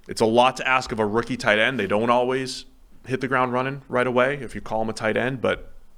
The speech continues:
I think Kincaid can add a lot to this offense. Um, defensively, we got Sean McDermott taking over the play calling now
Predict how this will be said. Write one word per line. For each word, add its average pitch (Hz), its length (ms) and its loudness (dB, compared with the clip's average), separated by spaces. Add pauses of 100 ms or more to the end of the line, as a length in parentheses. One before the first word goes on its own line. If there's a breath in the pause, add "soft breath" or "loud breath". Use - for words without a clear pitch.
(260)
I 117 60 -2
think 110 160 2
Kincaid 104 420 -4
can 104 100 -6
add 92 140 -4
a 92 40 -6
lot 92 260 -4
to - 60 -16
this 92 160 -8
offense. - 440 -10 (580 loud breath)
Um, 92 240 0
defensively, 143 640 2
we 120 60 0
got 117 120 2
Sean 123 260 4
McDermott 117 380 0
taking 123 280 0
over 123 380 0
the - 80 -4
play 120 200 2
calling 135 340 0
now 143 260 -6